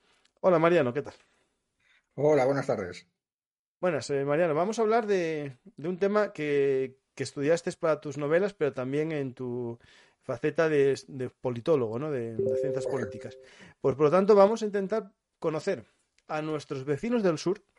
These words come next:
Speaker 1: Para algunos están llenos de tópicos, otros una simplificación muy sencilla, pues,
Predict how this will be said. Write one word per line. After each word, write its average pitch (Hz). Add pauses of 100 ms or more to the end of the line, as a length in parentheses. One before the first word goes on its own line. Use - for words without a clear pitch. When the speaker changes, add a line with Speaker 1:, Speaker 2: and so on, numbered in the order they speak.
(760)
Speaker 1:
Para 139
algunos 190
están 180
llenos 175
de 165
tópicos, 214
otros 175
una 170
simplificación 160
muy 156
sencilla, 160
pues, 123